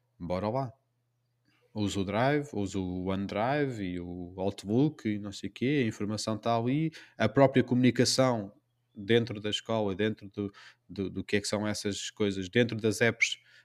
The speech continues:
da Microsoft, naturalmente funciona melhor e está mais integrada. Com outras coisas, u-, u-, uso, uso o Google Drive e, e,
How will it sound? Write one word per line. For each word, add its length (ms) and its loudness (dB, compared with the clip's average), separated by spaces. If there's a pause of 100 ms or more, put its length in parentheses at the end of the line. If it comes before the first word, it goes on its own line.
da 100 0
Microsoft, 720 -2 (180)
naturalmente 600 -6
funciona 360 -4
melhor 280 2
e 40 -2
está 160 -4
mais 240 -4
integrada. 720 -2 (500)
Com 120 -2
outras 280 2
coisas, 500 4
u-, 60 -4
u-, 460 0
uso, 500 -2 (320)
uso 220 -2
o 20 0
Google 320 -2
Drive 380 0 (1120)
e, 160 0 (420)
e, 640 -4